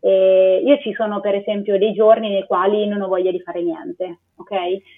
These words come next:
Allora all'inizio dicevo, "Ah, figo, questo è lo slow living, quindi non ho voglia di fare niente, sto a casa, non faccio niente, sto sul divano, non faccio niente." Poi mi sentivo completamente inutile <laughs> per me stessa,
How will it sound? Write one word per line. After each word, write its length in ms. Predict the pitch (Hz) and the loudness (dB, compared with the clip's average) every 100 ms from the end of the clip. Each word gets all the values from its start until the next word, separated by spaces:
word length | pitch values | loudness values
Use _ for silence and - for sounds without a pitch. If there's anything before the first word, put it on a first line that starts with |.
| _ | _
Allora 260 | - 220 208 | 2 4 4
all'inizio 540 | 214 277 285 302 - 226 | 4 6 6 4 2 2
dicevo, 640 | 202 214 196 196 196 202 | 2 -2 4 6 8 6
"Ah, 340 | 269 226 196 | 4 2 0
figo, 240 | 226 226 285 | -2 -4 -2
questo 240 | 285 285 | -2 -2
è 40 | 202 | -4
lo 100 | 190 | -4
slow 160 | 190 196 | -2 -2
living, 640 | 190 185 185 185 190 190 | -2 -4 -4 -4 -6 -6
quindi 220 | 240 208 | -6 -6
non 160 | 226 247 | -6 -6
ho 40 | |
voglia 200 | 247 226 | -2 -2
di 100 | 226 | 0
fare 160 | 262 302 | 0 -2
niente, 360 | 254 247 233 185 | -2 -6 -6 -6
sto 100 | - | -4
a 60 | 202 | -4
casa, 240 | 185 180 | -4 -6
non 140 | 196 175 | -10 -12
faccio 280 | 175 - | -16 -10
niente, 400 | 190 180 170 185 | -10 -8 -10 -10
sto 140 | 214 208 | -10 -10
sul 180 | 220 208 | -8 -6
divano, 340 | 220 175 180 | -6 -6 -6
non 100 | 170 | -10
faccio 300 | 180 165 190 | -14 -16 -12
niente." 500 | 180 160 330 - - _ _ _ | -12 -12 -12 -10 -12 _ _ _
Poi 120 | - 330 | 2 2
mi 120 | 254 | 2
sentivo 380 | 214 208 214 202 | -4 -4 -4 -2
completamente 720 | 208 202 196 208 214 226 208 | -4 -4 -4 -4 -4 -4 -4
inutile 680 | 190 202 208 202 185 185 185 | -4 -4 -4 -2 0 -2 -4
<laughs> 240 | 220 233 | -8 -6
per 200 | 247 202 | -2 -2
me 220 | 214 208 - | -2 -8 0
stessa, 600 | 233 220 214 - 190 | 0 0 -2 -2 -2